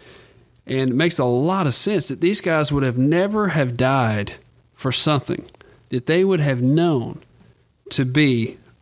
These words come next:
a lie. And so these disciples, these new apostles,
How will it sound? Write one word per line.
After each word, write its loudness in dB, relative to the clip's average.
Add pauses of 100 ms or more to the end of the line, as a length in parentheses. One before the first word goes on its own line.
(100)
a 0
lie. 0 (480)
And -4
so 2
these 2
disciples, 0
these 0
new 2
apostles, -2